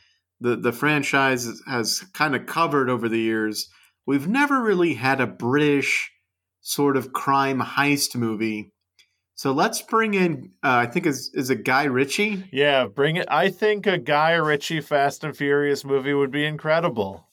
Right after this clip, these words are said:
Speaker 1: Yeah, so bring in Guy Ritchie, who directed things like Snatch and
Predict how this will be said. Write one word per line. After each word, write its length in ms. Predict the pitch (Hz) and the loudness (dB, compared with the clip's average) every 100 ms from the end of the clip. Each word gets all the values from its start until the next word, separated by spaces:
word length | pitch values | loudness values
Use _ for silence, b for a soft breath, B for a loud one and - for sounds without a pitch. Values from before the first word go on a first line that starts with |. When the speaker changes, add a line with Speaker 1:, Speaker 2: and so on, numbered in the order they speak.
| _ | _
Speaker 1:
Yeah, 160 | 156 | -2
so 140 | - 139 | 0 -2
bring 260 | - 220 | -2 -2
in 160 | 254 190 | -2 -4
Guy 220 | 147 151 | 0 0
Ritchie, 500 | 156 131 117 123 123 | 2 0 -2 -4 -4
who 120 | 117 | -4
directed 520 | 117 113 120 120 120 - | -4 -2 -2 -2 -6 -8
things 200 | 117 107 | -6 -6
like 140 | 95 | -6
Snatch 640 | - 135 139 139 - - 107 | -6 -2 0 0 -4 -6 -6
and 340 | 95 92 95 | -8 -10 -12